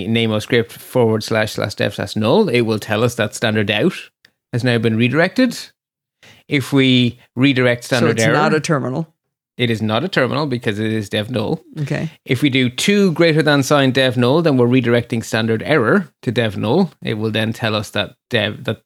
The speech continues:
Speaker 1: standard error is not a terminal. Or we can go for the full whack and we can echo pancakes, pipe it into the script, arrow dev null, and then send two arrow ampersand one.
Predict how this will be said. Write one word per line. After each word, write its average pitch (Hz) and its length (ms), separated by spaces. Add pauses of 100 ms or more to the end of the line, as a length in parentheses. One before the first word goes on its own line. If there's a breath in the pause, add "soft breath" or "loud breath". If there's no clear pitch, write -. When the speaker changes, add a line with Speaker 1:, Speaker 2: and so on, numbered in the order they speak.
(100)
Speaker 1:
standard 107 340
error 127 300
is 107 120
not 110 220
a 110 60
terminal. 131 540 (640 loud breath)
Or 254 160
we 190 140
can 165 100
go 147 120
for 123 140
the 120 100
full 226 380
whack - 580 (140)
and 120 120
we 120 100
can 117 200
echo 190 360
pancakes, 156 640
pipe 175 340
it 170 60
into 175 200
the 151 140
script, - 520 (640 loud breath)
arrow 185 440
dev 156 460
null, 147 460
and 139 240
then 143 260
send 135 420
two 165 340
arrow 135 320
ampersand 123 500
one. 123 380